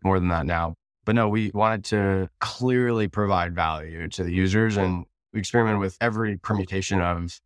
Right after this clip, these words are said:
the dollar for thirty days, the dollar for six months, all those different permutations. None of that really mattered as much as it did to get someone in, regardless of what they were paying for the first year, the first month, or the first six months. If they became habituated, of course, there's always users that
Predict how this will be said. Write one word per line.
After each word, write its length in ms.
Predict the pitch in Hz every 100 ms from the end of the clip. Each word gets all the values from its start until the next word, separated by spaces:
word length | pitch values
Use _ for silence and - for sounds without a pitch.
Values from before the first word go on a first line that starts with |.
| _
the 80 | 95
dollar 400 | 95 95 95 92
for 160 | -
thirty 240 | 92 95 92
days, 580 | 80 85 82 82 82 - _ _ _
the 80 | 90
dollar 260 | 87 87 85
for 140 | 92
six 280 | - 95 -
months, 560 | 90 85 82 - - -
all 180 | 107 110
those 220 | 110 92
different 320 | 98 98 87
permutations. 720 | 95 90 90 90 113 110 90 - _ _ _ _ -
None 200 | 107 131
of 100 | 127
that 180 | 110 98
really 260 | 101 101
mattered 400 | 95 87 92 98 -
as 140 | 92
much 240 | 95 101 98
as 100 | 92
it 140 | 76
did 380 | 92 90 82 80
to 100 | 98
get 120 | 101
someone 300 | 101 117 113
in, 380 | 98 95 92 92 _ -
regardless 380 | 92 98 104 104
of 80 | 95
what 80 |
they 80 | 95
were 120 | 98
paying 280 | 92 110 104
for 60 | 82
the 80 | 85
first 260 | 95 92
year, 180 | 92 90
the 60 | 82
first 220 | - -
month, 220 | 90 85
or 60 | 78
the 80 | -
first 200 | 95 -
six 200 | 92 -
months. 420 | 85 85 - - _ _ _ _
If 140 | - -
they 240 | 101 98
became 400 | 90 92 107 104
habituated, 720 | 95 90 90 120 135 175 151 120 _ -
of 60 | 92
course, 240 | 123 104
there's 120 | 110
always 280 | 107 107 98
users 320 | 98 101 95
that 260 | 92 85